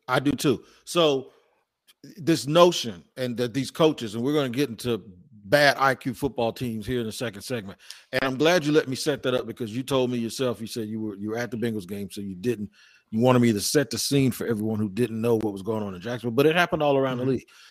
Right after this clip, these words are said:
Speaker 1: But this
Speaker 2: Sure.
Speaker 1: notion that somehow we've started hustling backwards. We think, uh, good team, if you're the better team, we can extend the game.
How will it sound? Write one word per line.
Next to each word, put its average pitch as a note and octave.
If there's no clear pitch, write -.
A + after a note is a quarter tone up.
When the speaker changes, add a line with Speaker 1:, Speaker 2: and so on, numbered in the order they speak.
Speaker 1:
But D3+
this D#3+
Speaker 2:
Sure. C#3+
Speaker 1:
notion D3+
that A#2+
somehow D#3+
we've F3
started G#3
hustling D#3+
backwards. C#3+
We E3+
think, F3+
uh, C#3
good G3
team, G#3
if D#3
you're A#3+
the A3+
better G3+
team, A3
we C#3+
can A#3
extend E3+
the D#3
game. D3+